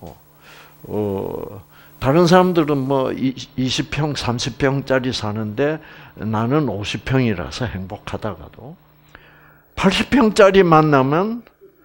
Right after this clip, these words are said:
갑자기 이런,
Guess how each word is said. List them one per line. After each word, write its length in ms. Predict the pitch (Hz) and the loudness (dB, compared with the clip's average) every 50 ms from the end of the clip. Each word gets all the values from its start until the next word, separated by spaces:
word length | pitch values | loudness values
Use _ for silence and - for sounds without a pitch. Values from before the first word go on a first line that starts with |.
| _ _ _ _ _ _ - _ _ _ - | _ _ _ _ _ _ -20 _ _ _ -8
갑자기 380 | - 98 - - - 127 135 - _ _ _ _ _ _ _ _ _ _ _ _ _ _ _ _ _ - - 78 69 - 80 76 - - - - _ - 98 98 85 - - - - - - - - | -6 -4 0 4 4 4 4 2 _ _ _ _ _ _ _ _ _ _ _ _ _ _ _ _ _ -16 -14 -14 -14 -14 -16 -18 -20 -20 -20 -20 _ -16 -14 -14 -14 -16 -20 -20 -20 -20 -20 -6 -2
이런, 560 | 120 147 165 175 135 104 123 170 214 196 | 2 6 6 6 6 4 2 -2 -6 -6